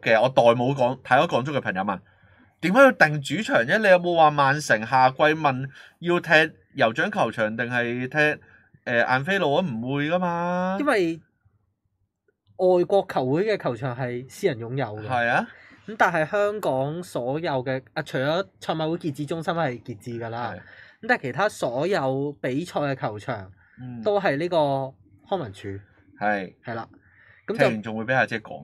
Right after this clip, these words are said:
Speaker 1: 喎。
Speaker 2: 係啦。
Speaker 1: 係。
Speaker 2: 嗰場我哋去睇
Speaker 1: 深水埗。
Speaker 2: 深水埗。呢個十點鐘，都未十點啊，九點五十九分咋。
Speaker 1: 足球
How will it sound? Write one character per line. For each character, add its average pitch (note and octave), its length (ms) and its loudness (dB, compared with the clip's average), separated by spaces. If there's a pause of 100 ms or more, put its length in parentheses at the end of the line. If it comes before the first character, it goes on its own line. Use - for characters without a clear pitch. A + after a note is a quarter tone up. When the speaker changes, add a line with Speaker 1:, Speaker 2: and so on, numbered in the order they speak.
(120)
Speaker 1:
喎。 F2+ 80 -10
Speaker 2:
係 D#3 300 0
啦。 D#3+ 180 2 (160)
Speaker 1:
係。 G#2 220 -10
Speaker 2:
嗰 G3+ 140 0
場 C#3+ 200 0
我 D3 60 0
哋 D3 180 0
去 D#3 60 -2
睇 D#3 600 0
Speaker 1:
深 F3 180 0
水 B2+ 180 2
埗。 - 180 -10
Speaker 2:
深 A#3 140 2
水 F#3 220 4
埗。 D#3+ 260 2 (460)
呢 C4 120 4
個 G3+ 360 8
十 F#3+ 160 2
點 F#3+ 240 0
鐘， G#3 280 2 (760)
都 E4 100 4
未 D4 160 6
十 F#3 120 0 (100)
點 E3+ 220 2
啊， G#3 60 2
九 F#3 220 2
點 A#3+ 180 -2
五 G3 120 -4
十 D3+ 120 0
九 D3+ 180 0
分 E3 220 -2
咋。 C#3+ 100 -2 (320)
Speaker 1:
足 D#4 120 6
球 D#4 60 0